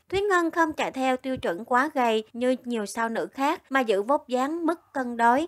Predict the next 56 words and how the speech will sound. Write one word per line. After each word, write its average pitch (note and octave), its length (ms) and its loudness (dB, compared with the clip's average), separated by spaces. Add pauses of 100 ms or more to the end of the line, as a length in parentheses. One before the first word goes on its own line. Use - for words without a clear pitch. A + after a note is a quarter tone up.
(100)
trông C#4 200 2
có C#4+ 120 -2
da C#4 300 -2
có C#4 200 -4
thịt D4+ 200 -4 (120)
lại F#3+ 220 -6
càng G#3+ 260 -8
hút C4+ 240 -6
mắt D4 200 -6
người A3+ 160 -4
hâm G#3+ 240 -10
mộ E3+ 180 2
hơn. A#3 380 2 (160)
Điểm B3 240 4
vàng C#4+ 280 2
trên C#4 180 -4
cơ C#4 160 0
thể A#3 220 -2
Thúy D4+ 180 0
Ngân D4 320 0
chắc D#4+ 300 -6
chắn C4+ 180 -10
là E4+ 280 -4
đôi A3 200 -4
chân A3 280 -12
dài G#3 200 -6
nuột G3 260 -6
nà. G#3 280 -4 (380)
Dù D4 160 0
không D#4+ 340 2
đạt B3 280 2
tỷ G3+ 140 -4
lệ A3 240 2
cơ A#3 240 -4
thể F#3 300 -6
chín C4 360 -8
một A#3+ 400 0
như B3 120 -4
thần A3+ 300 -6
tượng F3+ 320 -6
xứ - 260 -6
Hàn, B3+ 440 -4
nhưng D4+ 260 0
Thúy E4 140 0
Ngân D#4 400 4
luôn D4 320 6
tự E3+ 200 0
tin A#3+ 240 -6
khoe B3 260 -2
chân B3 340 -2
với C#4 160 -2
các D#4+ 260 -4
kiểu F#3+ 180 -4
váy A3 240 0
cắt D4+ 240 -12
xẻ - 240 -4